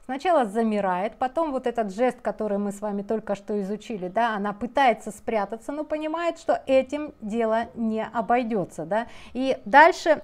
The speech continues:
включается такой смех, что, а, ну, просто, э, в-, считать это смехом, а, я думаю, что даже не разбираясь в физиогномике, вы поняли, что это слишком напускное.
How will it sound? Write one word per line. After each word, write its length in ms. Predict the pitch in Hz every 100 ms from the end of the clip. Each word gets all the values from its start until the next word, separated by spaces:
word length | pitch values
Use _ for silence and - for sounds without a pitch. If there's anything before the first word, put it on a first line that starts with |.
| -
включается 840 | - 254 240 - 277 240 220 220 -
такой 440 | 226 208 - 262 339
смех, 440 | - 359 339 240 - - -
что, 380 | - 277 262 233 -
а, 140 | 214
ну, 240 | 233 311
просто, 580 | 302 262 277 285 254 214 -
э, 400 | 214 202 196 208
в-, 160 | 226 -
считать 440 | - 233 269 277
это 160 | 247 226
смехом, 500 | - 262 339 285 226 - - -
а, 100 | 196
я 160 | 208 247
думаю, 320 | 262 254 247
что 160 | 240 220
даже 320 | 226 247 233
не 100 | 226
разбираясь 560 | 247 247 220 254 220 208
в 120 | -
физиогномике, 800 | 214 190 208 202 294 330 294 254
вы 460 | 208 - 208 208 269
поняли, 480 | 269 262 226 190 180
что 160 | -
это 180 | 208 208
слишком 520 | 208 247 247 - 202
напускное. 640 | 202 202 214 - 269 330